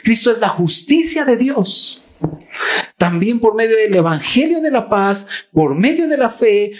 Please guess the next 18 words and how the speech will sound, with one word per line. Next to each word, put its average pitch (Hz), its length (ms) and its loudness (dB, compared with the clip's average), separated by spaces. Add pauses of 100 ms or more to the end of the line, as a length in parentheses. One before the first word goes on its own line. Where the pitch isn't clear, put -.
(120)
por 156 220 0
medio 320 260 2
de 320 80 0
la 277 120 2
salvación, 214 880 0
por 170 180 2
medio 302 300 2
de 359 60 0
la 311 140 -2
palabra 220 340 2
de 202 80 6
Dios 240 260 0
y 233 100 0
por 240 160 0
medio 254 220 0
de 240 60 -4
la 240 100 2
oración. 220 360 -2